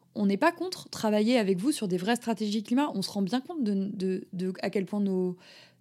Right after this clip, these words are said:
nos sociétés sont addictes aux énergies fossiles et que ça va demander énormément d'efforts, de travail, de complexité, de les enlever. On dit pas stop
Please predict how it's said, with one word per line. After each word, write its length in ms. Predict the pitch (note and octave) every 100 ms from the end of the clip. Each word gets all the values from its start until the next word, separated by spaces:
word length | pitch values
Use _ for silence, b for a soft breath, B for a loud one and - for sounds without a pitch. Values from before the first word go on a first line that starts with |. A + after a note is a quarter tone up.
| -
nos 80 |
sociétés 540 | G3 A3 G#3 G#3+ G#3+ A#3+
sont 160 | A3
addictes 420 | F#3+ G3+ F#3 A3+ -
aux 60 |
énergies 380 | F#3 F#3 F#3 F3+
fossiles 360 | G3 G3 C4 A#3
et 80 | F#3+
que 40 |
ça 120 | - F3+
va 100 | F#3
demander 460 | F#3 F#3 F#3 G#3 G#3 b b
énormément 480 | G#3 G3+ G3+ G3+ G#3+
d'efforts, 340 | G3+ G#3 C4 A3+
de 60 |
travail, 320 | G#3+ G3 G#3
de 80 | G#3
complexité, 640 | F#3+ F#3 G3+ - G3+ A#3 A#3+ B B B
de 120 | F3+
les 180 | F#3+ G3+
enlever. 240 | G#3 G3+ A3
On 80 | G3
dit 160 | F#3 G3+
pas 280 | A#3+ B3+ C4 b b b _ _
stop 420 | - - A3+ A#3+